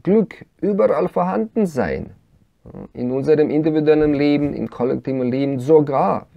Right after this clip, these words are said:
wie wir sehen, im ganzen Universum. Die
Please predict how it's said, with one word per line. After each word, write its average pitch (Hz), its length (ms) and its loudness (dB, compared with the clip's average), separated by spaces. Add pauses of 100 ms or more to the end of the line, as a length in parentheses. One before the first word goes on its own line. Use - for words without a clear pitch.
(140)
wie 123 140 -4
wir 147 80 -2
sehen, 143 480 0 (380)
im 92 160 -8
ganzen 123 760 -2
Universum. 80 1000 -6
Die 80 200 -8